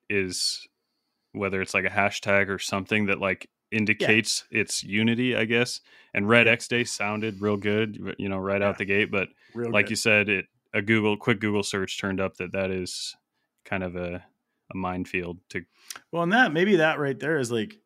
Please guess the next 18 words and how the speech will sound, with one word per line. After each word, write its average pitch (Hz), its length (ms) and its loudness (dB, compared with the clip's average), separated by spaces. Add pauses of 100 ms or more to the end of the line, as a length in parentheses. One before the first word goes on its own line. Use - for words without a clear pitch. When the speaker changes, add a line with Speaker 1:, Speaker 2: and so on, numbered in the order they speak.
(360)
Speaker 2:
the 117 80 -4
first 117 320 -4
part 120 220 0
of 113 80 -2
this 107 180 -4
larger 113 300 -4
conversation, 107 680 -6
right? 104 220 -8
Which 104 180 -6
is 98 320 -8 (840)
brands 123 400 2
are 117 60 -2
better 110 300 -2
when 104 160 -6
they're 98 100 -8
community, 90 520 -14
Speaker 1:
Mm-hmm. 104 560 -4
Speaker 2:
like, 98 240 -10